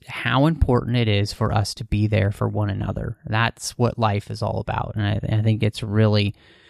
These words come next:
uh, an incredible thing, uh, for this film, and I think it's one of the things that makes it so strong. Uh, and,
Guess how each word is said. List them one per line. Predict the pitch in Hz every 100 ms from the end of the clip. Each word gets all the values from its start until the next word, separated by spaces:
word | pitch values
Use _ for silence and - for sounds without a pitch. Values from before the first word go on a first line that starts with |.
| _ -
uh, | - 113 107
an | 117 110
incredible | 107 - 120 117 110 107 104
thing, | - 120 113 104 104 - - -
uh, | 143 113 110
for | - 117 113
this | 107 104 -
film, | 135 131
and | 107
I | 104
think | 110
it's | 104 -
one | 110
of | 104
the | 104
things | 107 104
that | -
makes | 110 110 -
it | -
so | - 110
strong. | 104 - 120 120 117 104 104 _ _ _ _ -
Uh, | 107 107 107 - -
and, | 127 113 120 117